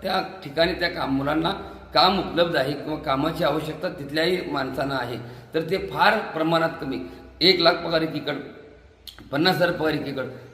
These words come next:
पण हे मुलांना पगार किती आहे तर सहा हजार, आठ हजार आणि दहा हजार एवढ्यावरती ही मुलं महाराष्ट्रातील एक लाख वीस हजार विद्यार्थी अनेक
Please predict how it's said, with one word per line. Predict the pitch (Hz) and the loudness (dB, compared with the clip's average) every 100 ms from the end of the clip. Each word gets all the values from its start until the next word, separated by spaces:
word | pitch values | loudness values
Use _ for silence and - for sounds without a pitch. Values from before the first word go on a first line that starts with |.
| - | -4
पण | |
हे | 147 208 | 2 2
मुलांना | 202 175 175 170 | 2 2 2 0
पगार | 143 147 | -2 -6
किती | 139 131 | -6 -8
आहे | 156 | -6
तर | 170 | -8
सहा | - 147 156 | -6 -6 -4
हजार, | 147 131 - - - - - - - - | -4 -4 -6 -8 -16 -20 -20 -20 -18 0
आठ | 139 151 | 4 4
हजार | 143 151 | 2 -2
आणि | 151 170 | -2 -2
दहा | 147 135 | -2 -2
हजार | 117 104 - - - - | -2 -4 -8 -14 -10 0
एवढ्यावरती | 139 185 185 180 | 6 6 6 2
ही | 185 | 2
मुलं | 175 160 | 4 4
महाराष्ट्रातील | 160 135 139 156 147 156 | 2 0 -2 -4 -4 -4
एक | 143 143 | -4 -4
लाख | 147 139 | -4 -6
वीस | 131 131 | -8 -8
हजार | 127 135 | -6 -6
विद्यार्थी | 120 131 - - 165 160 | -6 -8 -8 -6 -8 -6
अनेक | 120 165 | -2 -2